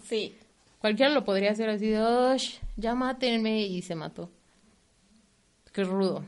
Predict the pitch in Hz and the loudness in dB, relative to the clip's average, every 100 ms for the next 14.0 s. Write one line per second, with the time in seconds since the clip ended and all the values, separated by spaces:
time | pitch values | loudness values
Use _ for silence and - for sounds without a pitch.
0 | - - - 185 185 185 165 160 - _ | -14 -20 -10 -4 0 0 -2 -6 -18 _
1 | _ _ _ _ _ _ _ _ - 220 | _ _ _ _ _ _ _ _ -4 0
2 | 226 240 254 262 190 214 233 247 226 220 | 2 4 2 0 -2 0 0 0 0 2
3 | 220 - 196 - 165 - - _ _ _ | 0 -6 -10 -8 -14 -16 -20 _ _ _
4 | _ _ _ - - - 269 381 508 381 | _ _ _ -20 -20 -2 4 4 4 4
5 | 277 302 277 240 254 226 226 220 202 202 | 4 4 0 0 0 -2 -2 -2 -4 -2
6 | 214 185 185 160 170 170 196 190 - 160 | 0 -2 -2 -4 -4 -4 -8 -8 -8 -10
7 | - - - - 208 226 269 285 311 247 | -10 -14 -14 -4 -2 0 0 2 2 2
8 | 202 208 214 196 170 - - - - - | 2 2 0 0 -4 -6 -14 -18 -8 -2
9 | 233 226 - 233 247 214 - - 185 170 | 2 4 6 4 4 -4 -6 -8 -8 -8
10 | 180 180 - - - - - - 202 220 | -6 -6 -6 -12 -16 -14 -8 0 0 2
11 | 233 254 247 214 180 185 190 175 180 254 | 4 4 2 2 0 0 -2 -2 2 4
12 | 311 285 262 247 220 196 175 175 170 190 | 4 4 4 4 4 2 2 4 4 4
13 | 226 226 233 214 175 180 196 190 190 | 2 2 2 2 0 0 0 2 2